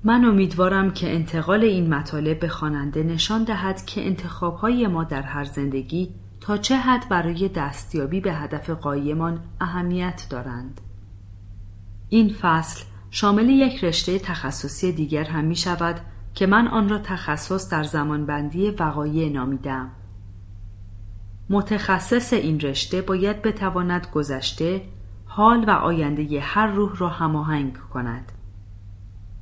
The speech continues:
کار این متخصصین در آن دنیا بسیار اهمیت دارد، همانطور که وظیفهٔ راهنمایان، اساتید و اعضای شورای معتمدین هم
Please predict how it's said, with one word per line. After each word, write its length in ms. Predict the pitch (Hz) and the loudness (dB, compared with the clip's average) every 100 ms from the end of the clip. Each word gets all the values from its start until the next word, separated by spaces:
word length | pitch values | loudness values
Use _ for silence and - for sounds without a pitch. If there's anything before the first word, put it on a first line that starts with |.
| - | -10
کار 220 | - 233 262 | 6 8 8
این 260 | 262 190 | 6 4
متخصصین 1000 | 156 160 160 - 139 - 131 - 185 202 | 4 2 -2 -4 -2 -2 0 0 2 2
در 200 | 185 147 | 2 2
آن 140 | 139 | 0
دنیا 380 | 143 139 143 147 | 2 0 0 0
بسیار 580 | 151 170 160 - 170 165 | 0 0 0 0 -2 -2
اهمیت 640 | - 170 165 170 165 - - | -2 0 0 2 0 -4 -6
دارد، 420 | 127 123 120 - - - - - | -6 -6 -8 -10 -14 -14 -14 -14
همانطور 640 | - 165 175 190 185 220 220 | 0 2 4 2 2 0 0
که 160 | - | -2
وظیفهٔ 640 | 170 143 143 139 165 156 143 | 0 0 -2 -2 0 0 0
راهنمایان، 840 | 139 139 143 135 131 135 160 190 - - - - - | -2 -2 -2 -2 -2 -2 -2 -2 -6 -14 -18 -12 -6
اساتید 720 | 147 - 131 123 - 180 175 - - - - | -2 -2 -2 -4 -2 -2 -4 -12 -14 -14 -2
و 40 | 170 | 4
اعضای 600 | 151 160 151 202 240 226 | 6 6 4 4 4 2
شورای 440 | - 135 135 135 | 0 -2 -2 -2
معتمدین 720 | 135 131 139 135 135 131 196 | -2 -4 -2 -2 0 0 0
هم 260 | 196 202 | 0 0